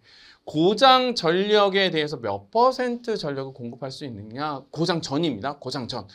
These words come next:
결국은 뭐 물어본 거예요? 맞습니다. 출력비를 물어본 거죠. 우리가 어쨌든 V결선에서, 변압기 결선에서, V결선에서 우리가 두 가지 기억해달라고 했던 건 하나는 이용률과 출력비였죠. 이용률은, 그쵸?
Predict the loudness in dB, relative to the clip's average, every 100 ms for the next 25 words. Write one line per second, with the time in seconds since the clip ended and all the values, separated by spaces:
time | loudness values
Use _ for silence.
0 | -20 2 4 6 4 2 2 -2 -12 _
1 | 0 4 6 6 4 0 -6 -6 -6 -8
2 | -14 _ -12 -10 -8 -12 -12 -16 -16 -10
3 | -10 -8 -10 -10 -10 -12 -12 -16 -18 -20
4 | _ _ -20 -20 _ 6 6 6 0 -20
5 | _ _ -2 2 0 0 4 6 8 6
6 | 2 -2 -4 -4 -4 -4 -4 -2 -2 -2
7 | 0 0 2 -2 -2 -6 -2 0 2 2
8 | 0 -2 -2 -4 -4 -8 -8 2 6 6
9 | 4 -6 -6 -4 -4 -4 -6 -8 -8 -6
10 | -4 0 -2 -2 -2 2 2 2 0 4
11 | 4 4 -4 _ _ _ -12 -6 -6 -6
12 | -10 -10 -18 -20 _ _ -6 2 2 2
13 | 0 0 2 0 -2 -6 -8 -6 -6